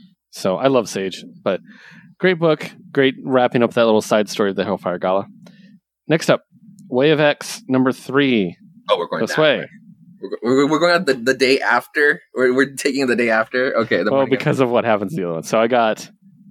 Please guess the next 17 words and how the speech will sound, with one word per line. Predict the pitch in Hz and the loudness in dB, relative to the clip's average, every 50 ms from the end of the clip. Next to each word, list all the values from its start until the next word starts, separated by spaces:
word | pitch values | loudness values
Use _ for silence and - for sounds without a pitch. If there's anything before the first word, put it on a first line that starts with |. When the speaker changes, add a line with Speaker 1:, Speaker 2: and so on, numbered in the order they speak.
| - | -10
Speaker 1:
that | - 117 113 107 98 | -4 0 0 0 0
one. | 98 98 113 127 - _ - - - - - - - _ _ - - - _ _ _ _ - | 0 -2 -2 -4 -8 _ -20 -20 -20 -20 -20 -20 -20 _ _ -20 -20 -20 _ _ _ _ -14
I | 104 107 104 | -8 -6 -2
got | 107 104 98 95 92 - - - - _ _ _ _ _ _ _ _ _ _ _ _ _ _ _ _ | 0 0 0 0 -2 -4 -8 -18 -20 _ _ _ _ _ _ _ _ _ _ _ _ _ _ _ _
that | - 107 107 - - | -2 -2 -2 -2 -4
one. | 95 87 90 123 - - - | -6 -4 -4 -6 -8 -10 -10
Speaker 2:
Yes. | 78 73 69 - - - - - _ _ _ _ _ _ - - | -10 -8 -8 -10 -12 -14 -18 -20 _ _ _ _ _ _ -14 -8
Speaker 1:
And | - 104 98 | -4 -2 0
I | 98 | 0
got | 90 95 92 92 92 87 - - - - - - - - - - - _ _ _ _ _ _ - - | 2 2 2 2 2 0 -2 -10 -18 -20 -20 -20 -20 -20 -20 -20 -20 _ _ _ _ _ _ -6 0
that | - 95 90 - - | 2 2 2 2 -2
one. | - 80 69 - - - - - - - - - - _ _ _ _ _ _ _ _ _ _ | -6 -6 -6 -6 -12 -16 -20 -20 -20 -20 -20 -20 -20 _ _ _ _ _ _ _ _ _ _
So | - - - - 69 - - | -20 -14 -12 -10 -10 -8 -6
I | 110 | -2
got | 110 120 127 | 0 0 0
'em | 117 101 | 2 0
all. | 90 87 - - | -2 -2 -4 -8